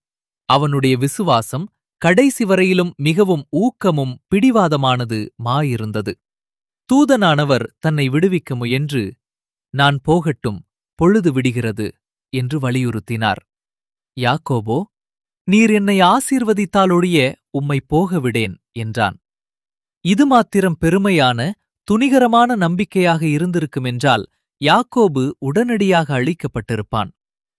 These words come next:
ஆனால் அவனுடையது தன்னுடைய தகுதியின்மையை அறிக்கையிட்டு, அதே நேரம்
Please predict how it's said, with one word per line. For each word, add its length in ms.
ஆனால் 500
அவனுடையது 760
தன்னுடைய 480
தகுதியின்மையை 800
அறிக்கையிட்டு, 840
அதே 360
நேரம் 400